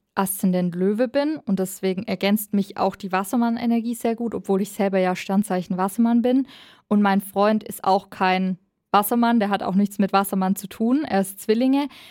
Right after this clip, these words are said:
aber er bringt trotzdem dieses so mit, dass es ihm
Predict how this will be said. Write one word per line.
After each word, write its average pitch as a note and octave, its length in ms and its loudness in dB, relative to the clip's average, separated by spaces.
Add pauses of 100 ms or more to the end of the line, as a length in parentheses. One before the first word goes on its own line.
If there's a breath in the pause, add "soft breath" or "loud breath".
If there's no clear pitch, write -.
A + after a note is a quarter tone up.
(120 loud breath)
aber A3+ 300 2
er A3 160 0
bringt A#3 340 -2
trotzdem A#3+ 540 0
dieses A3 400 -4
so A3+ 100 2
mit, A3+ 280 2
dass G#3+ 160 0
es - 320 -12
ihm A#3 460 2